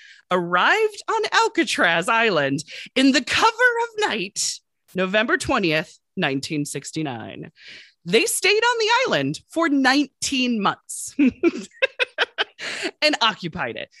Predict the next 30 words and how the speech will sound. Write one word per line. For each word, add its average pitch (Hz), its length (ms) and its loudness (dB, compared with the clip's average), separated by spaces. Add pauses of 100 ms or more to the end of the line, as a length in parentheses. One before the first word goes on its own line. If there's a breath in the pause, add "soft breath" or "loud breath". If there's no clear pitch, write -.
(260 soft breath)
Jane 330 280 0
Fonda 359 320 2
came 339 200 2
to 269 60 0
visit 180 300 -2
them 208 160 0 (120)
<laughs> - 1300 -4
and 214 300 2
Clearden's 285 640 -2
Clearwater 247 580 0
Revival, 202 840 2
uh, 180 160 4
donated 180 500 2
a 170 40 -4
boat 156 420 -2 (520)
<laughs> - 1300 -6
so - 140 2
they 254 140 0
could 220 160 -4
get 240 160 2
supplies 208 520 0
to 196 140 0
and 165 100 -2
from 170 140 -2
the 139 120 -2
island. 123 380 -10
So 156 400 -4 (200)
pretty 302 160 0
nice, 285 260 -2
huh? 220 80 -6